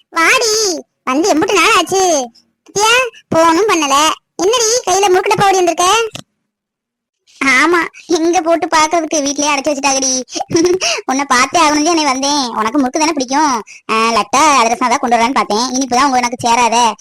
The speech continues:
Speaker 2: அதான் முறுக்கு கொண்டு வந்தேன். இந்த பிடி முதல்ல.
Speaker 1: என்னடி காலையிலே பலகாரமா கொண்டு அசத்துறியே? சரி, உட்காரு, நம்ம ரெண்டும் பேசி எம்புட்டு நாள் ஆச்சு. உட்காந்து பேசிட்டே முறுக்க சாப்பிடலாம். சரி, உங்க வீட்டுல அடைச்சு வச்சாங்கன்னு சொன்னியே, எதுக்கு அடைச்சு வச்சாங்க? என்ன விஷயம்?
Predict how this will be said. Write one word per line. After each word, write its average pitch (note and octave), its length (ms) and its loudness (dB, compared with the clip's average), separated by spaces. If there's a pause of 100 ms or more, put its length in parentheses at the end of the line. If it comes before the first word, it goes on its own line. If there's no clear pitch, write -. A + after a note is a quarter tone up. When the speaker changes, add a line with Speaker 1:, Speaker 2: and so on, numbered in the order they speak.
(220)
Speaker 2:
அதான் A#3 220 -2
முறுக்கு C#4+ 260 -2
கொண்டு A#3+ 180 -2
வந்தேன். A3 240 -4 (180)
இந்த D#4+ 160 -2
பிடி E4+ 180 -2
முதல்ல. C4+ 300 0 (760)
Speaker 1:
என்னடி F#4+ 400 2 (360)
காலையிலே E4 540 2
பலகாரமா D#4 420 2
கொண்டு G#4 180 2
அசத்துறியே? E4+ 640 2 (440)
சரி, G#4+ 300 -2
உட்காரு, E4+ 420 2
நம்ம C#4 200 0
ரெண்டும் D#4+ 180 0
பேசி D4+ 240 0 (120)
எம்புட்டு D4 240 -2
நாள் D#4 120 2
ஆச்சு. E4 300 2 (320)
உட்காந்து D4 320 -4
பேசிட்டே C#4+ 400 2
முறுக்க E4+ 240 2
சாப்பிடலாம். D4 460 0 (680)
சரி, G4+ 260 2 (440)
உங்க E4+ 160 0
வீட்டுல F#4 180 2
அடைச்சு F#4 220 0
வச்சாங்கன்னு G4+ 360 2
சொன்னியே, F4 300 2 (200)
எதுக்கு E4+ 260 0
அடைச்சு F#4+ 200 0
வச்சாங்க? F4 260 0 (400)
என்ன F#4+ 200 2
விஷயம்? F4+ 580 0